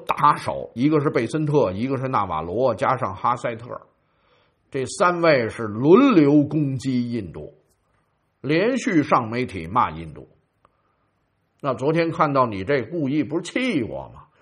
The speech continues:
川普实在受不了了，昨天川普亲自上阵了，他发了个帖子，他说：“很少有人明白，我们其实和印度的生意是很少的，但他们和我们的生意却非常多。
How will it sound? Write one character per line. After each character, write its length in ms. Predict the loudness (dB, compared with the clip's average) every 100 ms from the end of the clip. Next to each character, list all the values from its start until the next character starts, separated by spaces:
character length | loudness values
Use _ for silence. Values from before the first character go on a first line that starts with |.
| _ _ _
川 200 | -4 -4
普 160 | -4 -10
实 180 | -8 -4
在 160 | -4
受 200 | -4 -6
不 80 | -8
了 200 | -12 -12
了， 120 | -16 _
昨 160 | -12 -10
天 260 | -10 -12 -12
川 180 | -14 -12
普 160 | -14
亲 220 | -12 -12
自 200 | -12 -14 -14
上 240 | -14 -14 -14
阵 100 | -14
了， 140 | -16 -20 _ _ _ _ _ _ _
他 100 | -6
发 200 | 2 2
了 100 | 2
个 80 | -2
帖 260 | -8 -10 -12
子， 100 | -14 -16 _ _
他 140 | -2
说 100 | 0
：“很 220 | 0 -2
少 200 | 0 0
有 160 | 0 -2
人 140 | -2
明 260 | -4 -6 0
白， 220 | 0 0 -8 -14
我 160 | -6 -4
们 120 | -4 -6
其 180 | 0
实 140 | 0 0
和 180 | 0 0
印 240 | 0 0
度 140 | -2
的 100 | -4
生 260 | -4 -4 -2
意 140 | -2
是 160 | -2 -6
很 220 | -8 -8
少 260 | -8 -10 -10
的， 220 | -10 -10 -12 -20 _
但 200 | 0 0
他 160 | 4 4
们 140 | 4
和 140 | 4 2
我 240 | 2 -4
们 100 | -6
的 140 | -8
生 200 | -2 -2
意 140 | 0 -2
却 220 | -4 -6
非 160 | -4 -6
常 200 | -2 4
多。 380 | 6 6 4